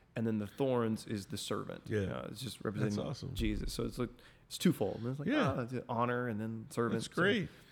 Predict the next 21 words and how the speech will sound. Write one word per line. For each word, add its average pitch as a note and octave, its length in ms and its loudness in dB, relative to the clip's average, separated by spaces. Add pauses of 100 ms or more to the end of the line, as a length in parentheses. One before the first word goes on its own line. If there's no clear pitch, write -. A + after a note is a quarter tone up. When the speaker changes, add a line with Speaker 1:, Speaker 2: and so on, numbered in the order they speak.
(220)
Speaker 1:
um, G#2 400 4
Speaker 2:
Yeah, D#3 260 12
I B2 60 10
think C#3 240 6
if A#2+ 180 4
you're, D3 300 12
if B2+ 180 6
someone's, D#3 380 8
like, B2 180 8
in A#2+ 140 6
our B2 180 10
world, B2 420 8
they're, G#2+ 160 6 (120)
they're G#2+ 100 6
pretty A#2+ 220 4
much A2 240 2
gonna F#2+ 160 2
have G2 140 0
to F#2+ 80 -6
value G#2 340 4
honor, A#2 320 4